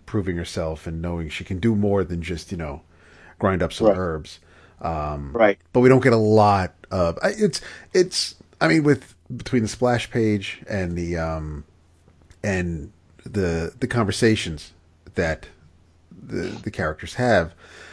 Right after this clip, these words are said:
Speaker 1: there's, there's definitely, um, I think we, we walk right into, um, some history where, so it's, I, I like that we're, obviously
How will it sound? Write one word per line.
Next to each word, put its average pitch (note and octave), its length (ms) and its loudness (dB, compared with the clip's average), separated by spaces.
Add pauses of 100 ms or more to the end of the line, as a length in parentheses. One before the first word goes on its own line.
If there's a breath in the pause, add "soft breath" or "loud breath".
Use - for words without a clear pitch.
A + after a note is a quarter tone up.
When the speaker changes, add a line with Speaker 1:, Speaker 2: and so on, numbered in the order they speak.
(140 soft breath)
Speaker 1:
there's, A2+ 320 4
there's G#2+ 240 2
definitely, F#2 840 -4 (140)
um, C#2 540 -8 (1080)
I A#2 100 2
think A#2 220 0 (120)
we, B2 240 2 (220)
we C#3+ 220 6
walk G#2 480 2
right G2+ 420 2
into, F#2 760 -4 (600 soft breath)
um, C3 520 -6 (680)
some A2+ 220 0
history F#2 540 -4
where, F2+ 340 -4
so F#2+ 280 -2
it's, F2+ 360 -6
I, F#2 280 -4 (600 loud breath)
I G#2+ 100 2
like A2 320 2
that G2+ 420 -4 (240)
we're, F#2 500 -2 (880)
obviously A2 680 2